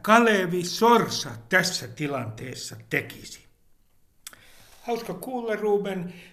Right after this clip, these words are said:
millainen on oma ennusteesi ja mitkä ovat skenaariosi. En ymmärrä mistään mitään. Olen mennyt aivan sekaisin T H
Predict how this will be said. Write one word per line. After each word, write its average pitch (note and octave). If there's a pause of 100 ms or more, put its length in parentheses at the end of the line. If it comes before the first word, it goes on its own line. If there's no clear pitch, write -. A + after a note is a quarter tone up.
(100)
millainen G3+
on F3 (200)
oma A#3
ennusteesi G3
ja F3+ (280)
mitkä G#3+
ovat C#3
skenaariosi. - (1800)
En D4+
ymmärrä C4 (260)
mistään G#3
mitään. A#3
Olen A3+
mennyt G3+
aivan G#3+
sekaisin F#3+
T D#3
H A3